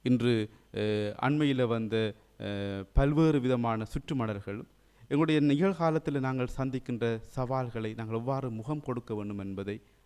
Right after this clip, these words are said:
தெளிவாக எங்களுக்கு எடுத்துரைக்கின்றது.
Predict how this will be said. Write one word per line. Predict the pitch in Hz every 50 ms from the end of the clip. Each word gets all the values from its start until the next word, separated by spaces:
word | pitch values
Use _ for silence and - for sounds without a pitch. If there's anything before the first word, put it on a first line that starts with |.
| _ _
தெளிவாக | - 139 139 147 147 127 117 107 104 - - 104 104 - - _ _ -
எங்களுக்கு | 110 110 104 104 101 101 95 - - 101 98 - _
எடுத்துரைக்கின்றது. | - 120 120 113 - 104 95 95 - 101 98 90 95 95